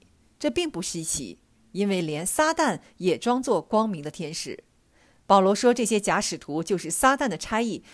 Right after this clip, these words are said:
这已经是非常严厉的指控了。保罗作为真正的使徒，不仅没有一点累着哥林多人，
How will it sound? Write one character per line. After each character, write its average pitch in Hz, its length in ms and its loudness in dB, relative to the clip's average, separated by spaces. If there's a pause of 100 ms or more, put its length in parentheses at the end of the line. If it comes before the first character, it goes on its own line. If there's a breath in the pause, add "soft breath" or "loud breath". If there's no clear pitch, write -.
(120)
这 349 120 2
已 233 140 2
经 214 160 -4
是 208 140 -6
非 311 200 -6
常 180 300 -8
严 151 180 -4
厉 233 140 -4
的 170 80 -2
指 135 180 -10
控 127 280 -10
了。 - 140 -18 (880 soft breath)
保 214 160 8
罗 202 200 4
作 226 140 2
为 196 100 2
真 247 220 -2
正 180 120 0
的 180 80 -4
使 170 160 -6
徒， 147 360 -10
不 247 160 -4
仅 190 120 -4
没 170 120 -4
有 185 140 0
一 262 120 -8
点 151 320 -6
累 285 260 -2
着 143 300 -4
哥 196 140 -6
林 160 160 -6
多 214 180 -2
人， 95 260 -6